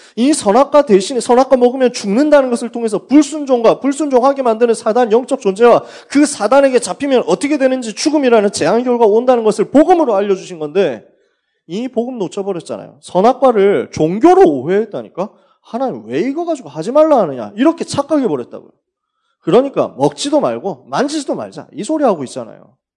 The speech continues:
먹지 말라는 목표가 아니라 그것 가지고 그리스도 붙잡으라는 건데,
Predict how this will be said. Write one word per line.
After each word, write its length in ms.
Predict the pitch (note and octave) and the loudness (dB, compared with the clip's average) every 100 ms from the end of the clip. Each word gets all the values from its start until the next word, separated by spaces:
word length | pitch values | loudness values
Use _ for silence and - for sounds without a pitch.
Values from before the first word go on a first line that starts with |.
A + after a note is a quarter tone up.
| _ _ _ _ _ _ _ _ | _ _ _ _ _ _ _ _
먹지 480 | D3+ A#3 - - F4+ | -2 -2 -2 -6 -6
말라는 640 | B3+ B2 D#3+ D4 E4+ F4 | -2 -2 2 4 4 2
목표가 420 | D#4+ D4 D#4 C#4 G#3+ | 0 0 -2 0 0
아니라 460 | E3+ A3 C#3 A2+ | 0 0 -2 -6
그것 400 | _ D#3 A3 D#4 | _ -6 -2 -2
가지고 520 | - D#4 D#4 D4 C4+ - | 0 0 0 -6 -6 -4
그리스도 460 | F#3+ G3 G#3+ B3+ | -6 -6 -4 -6
붙잡으라는 600 | F3+ E3+ G3 F3 C3+ A2+ | -6 -2 -2 -2 -10 -10
건데, 320 | F#2 G2 F#2+ | -20 -20 -20